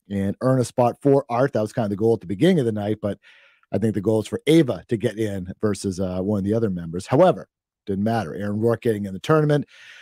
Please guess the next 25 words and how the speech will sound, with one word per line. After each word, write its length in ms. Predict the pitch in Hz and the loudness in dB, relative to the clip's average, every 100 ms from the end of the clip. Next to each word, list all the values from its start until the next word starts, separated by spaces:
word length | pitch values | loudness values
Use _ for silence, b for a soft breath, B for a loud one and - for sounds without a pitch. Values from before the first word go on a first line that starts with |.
| B 131 | B 0
That 100 | 131 | 2
was 140 | 120 | 0
a 60 | 117 | 0
fun 260 | 127 117 | 0 0
match. 500 | 123 127 127 - - - | 0 0 0 -2 -10 -6
And 440 | 110 113 117 117 | -2 0 0 2
this 160 | 139 160 | 2 2
is 80 | 165 | 2
gonna 160 | 175 | 2
be 100 | 175 | 4
a 80 | 175 | 2
solo 540 | - 185 220 254 135 104 | 2 4 4 4 2 0
Aaron 280 | 120 113 | -4 -4
Rourke. 220 | 104 95 - | -6 -10 -6
No 120 | 117 | -4
Ricky 260 | 139 160 165 | -4 -4 -10
Smokes, 400 | - 143 160 - | -4 -2 -2 -2
no 160 | 127 | -2
Ava 260 | - 143 135 | 2 0 0
Everett. 280 | 117 131 - | -4 -4 -4
This 120 | 107 | -6
is 60 | - | -2
gonna 140 | 104 | -2
be 80 | 101 | -2
one-on-one 840 | 98 107 127 135 113 127 139 180 | -2 0 2 2 0 -2 -4 -6